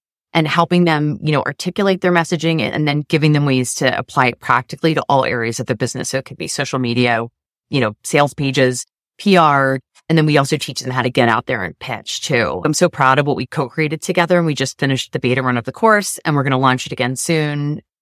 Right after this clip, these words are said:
And it was just so much fun. I mean, we had all different kinds of entrepreneurs too. We had hairstylists and nutritionists, a veterinarian, coaches, people that worked in human resources. And so it just showed that this work can be applied to any type of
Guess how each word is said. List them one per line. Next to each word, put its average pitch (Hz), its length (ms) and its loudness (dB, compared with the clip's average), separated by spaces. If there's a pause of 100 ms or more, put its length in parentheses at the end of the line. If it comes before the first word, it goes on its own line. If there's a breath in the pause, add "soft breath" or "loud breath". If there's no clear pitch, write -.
And 196 120 4
it 233 80 4
was 240 180 0
just - 200 -4
so 196 120 2
much 214 240 2
fun. 175 220 2
I - 20 -4
mean, 139 140 -4
we 160 80 -8
had 180 260 0
all 165 140 4
different 175 300 0
kinds 131 260 -2
of - 80 -2
entrepreneurs 120 560 -2
too. 170 180 2
We 143 80 0
had 127 220 2
hairstylists 135 920 -4
and 120 120 -8
nutritionists, 139 720 0
a - 20 -4
veterinarian, 139 800 0
coaches, 160 720 0 (360)
people 175 180 -2
that 175 100 2
worked 156 160 -4
in 131 80 -2
human 139 260 -2
resources. 156 760 0
And 170 160 -2
so 170 80 0
it 175 80 2
just 233 200 2
showed 165 280 2
that 170 140 0
this - 200 -6
work 143 220 2
can 170 160 -2
be 151 100 2
applied 135 500 -2
to 135 340 -6 (380)
any 156 220 -2
type 170 320 -2
of 185 220 0